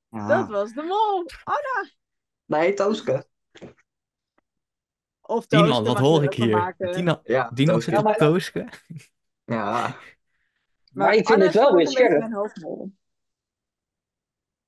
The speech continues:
Speaker 3: Arjan?
Speaker 4: Waar ik,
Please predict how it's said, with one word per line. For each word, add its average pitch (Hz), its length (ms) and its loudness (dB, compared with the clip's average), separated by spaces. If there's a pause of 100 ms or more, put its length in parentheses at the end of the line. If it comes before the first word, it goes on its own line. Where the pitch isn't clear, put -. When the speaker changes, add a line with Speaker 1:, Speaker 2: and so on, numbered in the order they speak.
(2500)
Speaker 3:
Arjan? 110 400 -10 (460)
Speaker 4:
Waar 160 180 -2 (160)
ik, 151 120 -4